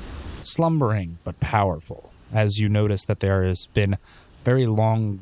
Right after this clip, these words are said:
vines and moss that has grown onto this creature's fur. It seems as if it has not been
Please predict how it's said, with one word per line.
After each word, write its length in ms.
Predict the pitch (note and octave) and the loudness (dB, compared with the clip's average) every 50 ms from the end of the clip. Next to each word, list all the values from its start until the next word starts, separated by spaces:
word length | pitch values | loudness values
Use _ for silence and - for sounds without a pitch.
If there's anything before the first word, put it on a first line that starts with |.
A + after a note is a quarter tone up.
| F#2+ | -4
vines 800 | F#2+ F#2+ G2 G#2+ A2 A2 A2 G#2+ G#2 G2+ G2 F#2+ F#2 F#2 F2 F#2 | -2 0 2 2 2 2 2 0 0 -2 -2 -4 -6 -8 -6 -6
and 120 | G2 F#2+ | -4 -4
moss 440 | F#2 F#2+ G#2 A2 A2+ G2+ F#2+ - - | 0 0 2 2 2 2 0 -4 -4
that 100 | - G#2+ | -2 -2
has 180 | G2 F#2 F2+ A2 | -2 -2 -2 -2
grown 440 | G#2+ A2+ A2 G2+ A2 A#2 A#2 A2+ G#2+ | 0 2 2 4 4 2 2 2 2
onto 260 | G#2 G#2 G2+ F#2+ G#2+ | 2 2 0 0 -2
this 160 | G2+ G2 - | -2 -4 -4
creature's 400 | - - A#2 G#2+ - G2+ F#2+ - | -2 0 0 2 2 0 -2 0
fur. 280 | - - A2 G#2 G2 F#2+ | 0 0 2 2 2 2
It 100 | F#2+ - | 0 -2
seems 400 | - - C3+ B2+ B2 B2 A2+ G#2+ | -2 0 0 2 2 2 2 2
as 140 | G#2+ G2+ | 2 2
if 180 | G#2+ G2+ - - - - - - - - - | 2 0 -2 -4 -10 -20 -20 -20 -20 -4 0
it 60 | A#2 | 2
has 160 | A#2+ A#2 A#2+ | 2 2 2
not 320 | B2+ C#3 C#3+ D3+ C3+ - A#2 | 2 2 2 0 -2 -2 0
been 380 | B2+ A#2 G#2 G2+ G2+ G2 - | 0 2 2 2 0 0 -2